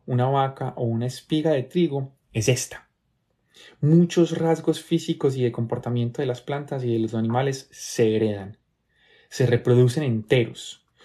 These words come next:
Los hombres, por el motivo que sea, apoyan la reproducción de algunas variedades y reprimen la reproducción de otras. La variedad que se ha seleccionado se reproduce de modo preferente.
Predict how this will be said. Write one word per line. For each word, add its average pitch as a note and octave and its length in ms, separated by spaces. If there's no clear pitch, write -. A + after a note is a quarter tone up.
Los C3 200
hombres, C#3+ 260
por C#3 140
el C3 80
motivo C3 420
que C3 100
sea, D3+ 300
apoyan C3+ 480
la C#3 60
reproducción B2 600
de C3+ 80
algunas D3+ 320
variedades B2 680
y B2 60
reprimen B2+ 580
la B2 160
reproducción A2+ 600
de A#2+ 100
otras. - 580
La C3 140
variedad B2+ 360
que D#3+ 120
se - 140
ha E3 40
seleccionado C#3+ 640
se B2+ 160
reproduce A#2+ 560
de C#3 140
modo A#2+ 320
preferente. A#2+ 800